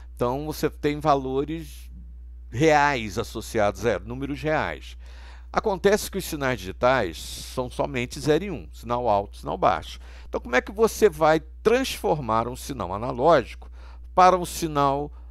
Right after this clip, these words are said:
digital? Você usa o Pulse Width Modulation. Você regula, né, a, modula a largura de pulso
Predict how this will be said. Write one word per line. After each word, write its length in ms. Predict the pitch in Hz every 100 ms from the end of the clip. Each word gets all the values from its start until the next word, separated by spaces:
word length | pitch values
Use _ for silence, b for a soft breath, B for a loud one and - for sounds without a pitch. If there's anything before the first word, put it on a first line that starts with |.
| b
digital? 640 | 117 117 156 - 80 64 - -
Você 240 | 143 -
usa 380 | 175 160 170 165
o 80 | 175
Pulse 440 | - 165 175 -
Width 340 | 175 165 156 156
Modulation. 680 | 160 156 156 98 - 87 - B B
Você 540 | 120 - - 147 156 - b b
regula, 1000 | - 113 185 147 120 170 233 214 123 104
né, 320 | 104 120 143 151 B B
a, 120 | 127
modula 920 | 139 143 143 156 123 120 208 240 170
a 40 | 139
largura 460 | 135 120 113 110
de 120 | 110
pulso 640 | 107 - 190 175 - - -